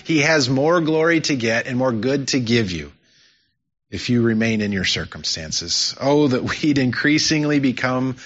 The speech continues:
a church that believes that in every trial. Therefore, let's be weary of thinking we can read the tea leaves of the providence of God.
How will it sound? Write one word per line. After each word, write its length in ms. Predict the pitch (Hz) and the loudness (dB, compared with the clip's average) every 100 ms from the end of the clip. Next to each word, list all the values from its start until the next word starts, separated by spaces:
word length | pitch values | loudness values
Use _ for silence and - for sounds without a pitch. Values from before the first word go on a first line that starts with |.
| - | -12
a 80 | 104 | -6
church 520 | 98 131 127 110 - | -2 2 2 0 -2
that 160 | 123 92 | -4 -4
believes 520 | 107 110 120 110 82 | -4 -2 0 0 -2
that 220 | 90 85 | -4 -4
in 140 | 92 95 | -4 -4
every 300 | 110 104 104 | -4 -2 -2
trial. 340 | - 78 73 - _ _ _ _ _ _ _ - - - - _ _ - | -2 -4 -8 -16 _ _ _ _ _ _ _ -12 -12 -12 -20 _ _ -2
Therefore, 380 | 139 127 - - - _ _ _ _ _ _ _ _ - | 0 0 -2 -10 -16 _ _ _ _ _ _ _ _ -6
let's 120 | 110 | -2
be 140 | 196 196 | 2 4
weary 520 | 127 147 156 160 151 | 4 4 6 6 4
of 100 | 123 | 4
thinking 460 | - 147 139 147 131 | 2 0 2 2 4
we 160 | 135 | 2
can 300 | 131 123 104 - - - | 2 0 0 -6 -20 -4
read 580 | 110 139 147 120 110 107 | 2 4 4 4 2 -2
the 100 | 101 | -2
tea 280 | - 147 | 0 2
leaves 340 | 110 98 90 - | 2 0 -2 -4
of 100 | 95 | -4
the 100 | 110 | -4
providence 580 | - 117 107 107 101 107 | -2 0 0 -2 -4 -6
of 100 | 85 | -6
God. 320 | 76 - | -8 -8